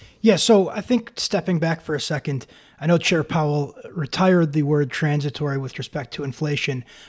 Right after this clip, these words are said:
but I still think that the inflationary dynamics are not something that are going to be permanent here. It's going to be more of something that, while the Omicron variant might extend the length of inflation here,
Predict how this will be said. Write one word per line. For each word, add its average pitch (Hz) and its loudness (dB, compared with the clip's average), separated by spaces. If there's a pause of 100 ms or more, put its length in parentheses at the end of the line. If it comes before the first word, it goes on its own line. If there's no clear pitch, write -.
(120)
but 180 0
I 196 8
still 254 4
think - 2
that 185 0
the 170 2
inflationary 180 2
dynamics 160 0
are 175 -4
not 160 -2
something 170 0
that 151 -2
are 151 0
going 147 -2
to 139 -10
be 143 -4
permanent 170 0
here. 135 -6 (240)
It's 160 -4
going 202 8
to - -4
be 202 6
more 170 4
of 156 -2
something 165 -2
that, 147 -4 (320)
while 156 0
the 170 0
Omicron 175 2
variant 160 2
might 147 -2
extend 165 2
the 147 0 (200)
length 151 0
of 156 0
inflation 143 -4
here, 135 -6